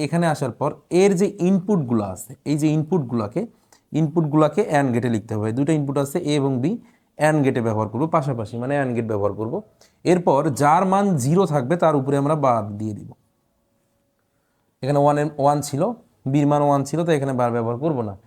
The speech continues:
এবং এর মান জিরো ছিল, তাই এর উপরে বার ব্যবহার করছি। আবারও দেখব কোনো মান সত্য আছে কিনা, এই যে এই মানটা সত্য আছে, আবার এই ইনপুটে আসব, এরও ইনপুটগুলো ওই একই ইনপুট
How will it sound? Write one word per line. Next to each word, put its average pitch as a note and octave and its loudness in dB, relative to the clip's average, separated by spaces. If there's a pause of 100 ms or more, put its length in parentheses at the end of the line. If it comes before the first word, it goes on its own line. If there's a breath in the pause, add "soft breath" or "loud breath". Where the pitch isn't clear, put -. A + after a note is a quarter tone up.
(220 soft breath)
এবং C#3 -2
এর D3 2
মান D3 0
জিরো C#3 0
ছিল, E3 -2
তাই E3+ 2
এর B2+ 0
উপরে B2+ -2
বার B2 2
ব্যবহার G#2+ -4
করছি। A2 -12 (440 soft breath)
আবারও F#3 4
দেখব E3 0
কোনো F3 2
মান D#3+ 2
সত্য D#3 -4
আছে B2+ 0
কিনা, A#2 -4
এই D#3 0
যে D#3 0
এই D#3 2
মানটা C3 -2
সত্য A2+ -8
আছে, A2 -4
আবার D3 2
এই F3 2
ইনপুটে B2+ -2
আসব, B2 -4 (560 soft breath)
এরও E3 4
ইনপুটগুলো D#3+ 2
ওই D#3 2
একই C#3 0
ইনপুট B2 -4